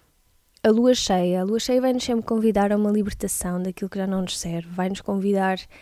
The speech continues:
a conectar com o perdão, com a gratidão,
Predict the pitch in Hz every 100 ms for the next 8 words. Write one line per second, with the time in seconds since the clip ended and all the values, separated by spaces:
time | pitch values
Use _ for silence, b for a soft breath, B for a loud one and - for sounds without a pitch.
0 | B B 196 - 202 190 202 - 202 196
1 | - 196 190 190 190 190 226 - 190 180
2 | 185 - 175 180 190 190 190 190